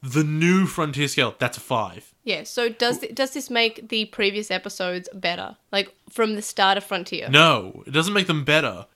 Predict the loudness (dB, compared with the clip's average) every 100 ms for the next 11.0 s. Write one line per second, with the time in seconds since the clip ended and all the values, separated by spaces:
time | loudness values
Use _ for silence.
0 | 0 2 2 0 0 -2 -2 -2 -2 -2
1 | -2 0 -2 -4 -2 -2 -2 -10 -4 -2
2 | -2 -6 -2 0 0 -2 -4 -4 -6 -6
3 | -4 -4 -6 -8 -8 -6 -8 -10 -10 -10
4 | -14 -14 -12 -6 -2 -2 -4 -10 -16 -18
5 | -18 -6 -6 -6 _ -8 -6 -4 -2 0
6 | -2 -4 0 2 2 -2 -2 -4 -2 -2
7 | -2 -6 -14 _ 2 2 4 4 4 4
8 | 2 2 0 -2 -4 0 0 2 0 2
9 | 0 2 0 -4 -6 -6 -6 -6 -12 _
10 | -6 -4 -2 -6 -16 _ -4 -4 -6 -16